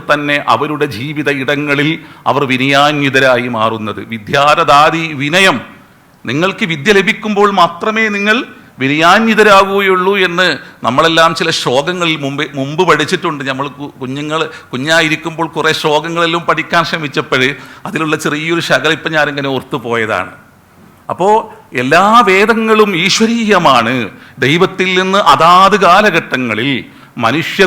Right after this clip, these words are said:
കുടുംബത്തിൻ്റെ, മനുഷ്യ കുടുംബത്തിൻ്റെ ധ-, ആ, ധാർമ്മികമായ മൂല്യ വളർച്ചയ്ക്ക് വേണ്ടി, ധാർമ്മികമായ ജീവിത ഉത്ഥാനത്തിന് വേണ്ടി പ്രപഞ്ചനാഥനായ ജഗദീശ്വരൻ ഓരോ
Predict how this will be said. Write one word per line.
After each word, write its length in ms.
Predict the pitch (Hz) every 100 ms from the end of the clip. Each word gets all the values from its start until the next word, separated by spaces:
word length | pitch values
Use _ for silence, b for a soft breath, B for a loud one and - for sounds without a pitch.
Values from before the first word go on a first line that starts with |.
| 151
കുടുംബത്തിൻ്റെ, 880 | 147 180 170 175 - 170 175 180 196 233 - B B 110
മനുഷ്യ 320 | 151 - 196 170
കുടുംബത്തിൻ്റെ 800 | 151 185 180 185 - 185 185 180 160
ധ-, 120 | 165 165
ആ, 20 | 160 131 120
ധാർമ്മികമായ 960 | 156 180 190 196 156 185 175 175 170 202 247 B B
മൂല്യ 360 | - 151 180 196 170
വളർച്ചയ്ക്ക് 560 | 175 220 - - - 143
വേണ്ടി, 360 | 113 101 107 139 113 85 B B B -
ധാർമ്മികമായ 840 | 113 151 175 185 175 190 175 170 185 240 - B 143 127
ജീവിത 340 | 156 180 175 185 147
ഉത്ഥാനത്തിന് 800 | - 175 226 233 - 170 147 131
വേണ്ടി 340 | 113 104 98 139 135 92 B B -
പ്രപഞ്ചനാഥനായ 1040 | 113 131 135 151 139 139 156 156 151 156
ജഗദീശ്വരൻ 760 | 170 143 135 160 170 - 180 208 254 B B
ഓരോ 260 | 120 147